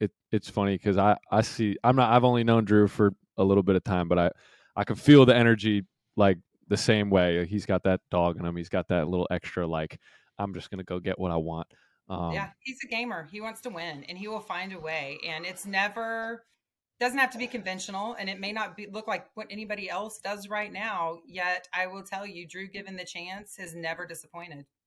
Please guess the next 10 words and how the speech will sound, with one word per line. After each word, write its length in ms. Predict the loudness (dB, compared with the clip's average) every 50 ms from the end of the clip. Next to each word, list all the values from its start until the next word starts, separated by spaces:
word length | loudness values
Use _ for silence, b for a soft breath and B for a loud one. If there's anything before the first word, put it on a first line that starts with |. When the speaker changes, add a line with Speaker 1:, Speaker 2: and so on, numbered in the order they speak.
| _ _
Speaker 2:
So 540 | -20 -14 -12 -10 -8 -8 -8 -10 -12 -14 -16 _ _ _ _ _ _ _ _ _ _ _ _ _ _ _ _ _ _ _ _ -8
that's 160 | -8 -8 -6
kinda 200 | -8 -8 -6 -6
how 140 | -6 -8 -8
he 60 | -8
rolls. 420 | -8 -8 -8 -8 -8 -10 -12 -16 _ _ _ _ _ _
Speaker 1:
Yeah. 300 | -8 -6 -6 -4 -6 -6 -10 _ _ _ _ _ _ _ _
Shout 220 | -4 0 2 4 4
out 160 | 4 4 2
Drew, 320 | 2 2 2 4 4 2